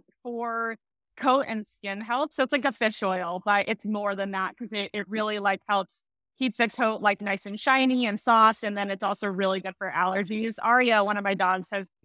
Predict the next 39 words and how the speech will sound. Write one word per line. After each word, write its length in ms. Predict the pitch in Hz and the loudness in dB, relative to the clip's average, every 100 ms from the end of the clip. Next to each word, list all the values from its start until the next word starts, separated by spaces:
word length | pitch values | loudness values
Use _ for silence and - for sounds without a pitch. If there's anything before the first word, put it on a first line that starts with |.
| _ - | _ -6
insane 600 | 240 - - 220 208 202 | -6 -6 -4 -2 0 4
allergies, 800 | 185 185 202 190 214 240 247 - | 4 4 0 0 0 -2 -4 -2
and 280 | 214 202 196 | 0 0 -2
it's 200 | 208 - | -6 -10
really 600 | 180 196 220 202 196 185 | -8 0 2 4 2 0
helped 360 | 180 180 - - | 2 0 0 -4
her. 320 | 185 151 170 _ _ _ - | -2 -2 -4 _ _ _ -2
So, 460 | 262 233 220 220 | 4 6 6 4
um, 280 | 220 226 214 | 2 0 2
I've 160 | 220 214 | 0 0
used 240 | 254 294 | -2 0
that 160 | 277 247 | 2 2
with 160 | 262 - | 0 0
them. 220 | 233 233 | -2 -2
So 120 | 233 | -2
I 20 | |
have 80 | 220 | -4
a 40 | 214 | -2
twenty 240 | 247 240 | -6 -6
percent 300 | 247 - 220 | -8 -8 -2
off 180 | 208 - | 0 -2
code 240 | - 214 202 | -4 -4 -4
with 240 | 202 208 | -4 -4
them. 420 | 214 202 202 202 196 | -4 -2 0 -2 -4
And 160 | 208 202 | -6 -6
then 160 | 202 | -6
they 120 | 214 208 | -4 -2
also 260 | 311 311 | -2 -2
just 160 | 269 - | -6 -4
came 160 | 240 | -2
out 100 | 214 | -2
with 100 | 208 208 | -2 -8
a 80 | |
joint 260 | - 214 - | -8 -8 -6
supplement, 540 | - 185 190 185 185 | -6 -4 -2 -4 -4
which 180 | 202 190 | -4 -6
is 140 | 196 - | -8 -2
great 360 | 190 190 190 - | 4 4 2 -2
for 380 | 202 190 185 | 0 2 4